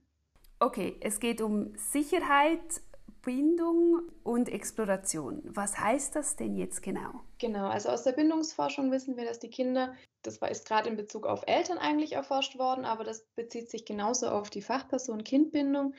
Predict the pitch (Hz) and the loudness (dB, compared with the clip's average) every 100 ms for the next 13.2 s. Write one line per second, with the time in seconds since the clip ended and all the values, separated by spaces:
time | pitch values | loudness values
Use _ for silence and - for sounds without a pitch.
0 | - - - _ 226 233 262 - 262 262 | -14 -20 -20 _ -2 0 -4 0 2 4
1 | 254 254 240 233 247 233 220 220 220 240 | 2 -2 -2 -2 -4 -4 -2 -2 -4 -6
2 | 247 233 226 208 254 262 254 254 - 233 | -2 -2 -2 0 4 4 2 -2 -4 -2
3 | 247 247 - 220 208 220 220 226 208 208 | -2 -4 -2 0 2 2 0 -8 -8 -8
4 | 208 202 202 233 285 311 277 240 220 220 | -8 -6 -4 2 4 4 2 0 -4 -2
5 | 302 294 277 254 247 247 254 254 - - | -2 0 2 2 2 2 -2 -2 -10 -14
6 | 220 226 220 220 220 - - _ _ 220 | -6 -4 -2 -4 -8 -18 -20 _ _ 2
7 | 208 208 208 220 294 349 302 294 - 254 | 2 2 0 4 4 2 -2 -4 -2 0
8 | 247 262 262 220 233 233 233 254 262 226 | 0 -4 -6 -8 -8 -2 0 0 -2 -6
9 | 233 247 233 220 220 233 220 214 208 208 | -2 0 2 4 4 2 -2 -4 -8 -6
10 | 226 233 220 - 196 202 240 311 285 262 | -6 -6 -10 -4 0 4 4 4 0 -2
11 | 254 247 - 254 254 247 240 226 220 214 | -2 -6 -8 -8 -10 -12 -10 -10 -6 -6
12 | 208 _ _ _ _ 220 220 - 302 349 | -8 _ _ _ _ -2 -2 2 4 4
13 | 339 | 2